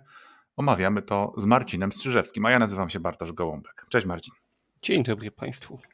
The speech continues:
Speaker 2: Cześć, Bartosz. Zaczniemy dzisiaj od naszej zeszłotygodniowej obietnicy, bo w zeszłym tygodniu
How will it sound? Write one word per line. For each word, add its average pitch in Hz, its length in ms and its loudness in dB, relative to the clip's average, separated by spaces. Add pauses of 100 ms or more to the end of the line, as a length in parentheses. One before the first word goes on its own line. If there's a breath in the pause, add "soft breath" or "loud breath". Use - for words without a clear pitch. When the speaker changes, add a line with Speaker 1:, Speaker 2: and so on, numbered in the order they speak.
Speaker 2:
Cześć, 113 220 -2
Bartosz. - 440 -10 (920 loud breath)
Zaczniemy 175 760 2
dzisiaj 175 420 -2
od 139 160 -4
naszej 151 360 0
zeszłotygodniowej 139 1160 2
obietnicy, 113 880 -2
bo 117 520 2
w - 80 -14
zeszłym 170 420 0
tygodniu 156 540 0